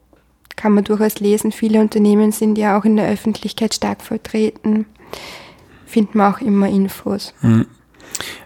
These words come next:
Speaker 2: Ähm, und wenn man sich dann bewerben will, was ist so der, der, der Schritt vorher? Was für,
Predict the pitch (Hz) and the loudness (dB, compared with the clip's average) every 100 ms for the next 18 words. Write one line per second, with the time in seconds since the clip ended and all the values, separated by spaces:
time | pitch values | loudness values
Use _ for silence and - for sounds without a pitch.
0 | - 123 131 139 135 123 113 113 143 151 | -2 2 4 4 4 2 4 4 2 0
1 | 151 143 139 139 113 98 98 127 131 113 | 0 0 2 0 0 0 0 2 2 2
2 | 117 147 131 127 131 - 127 123 123 120 | 2 2 0 0 -4 -2 -2 0 -2 -2
3 | 117 117 117 117 113 - 131 - - 117 | -6 -6 -6 -6 -6 -4 -4 -6 -4 -2
4 | 120 131 117 123 - - 123 120 123 | 0 0 0 -2 -4 -2 2 2 2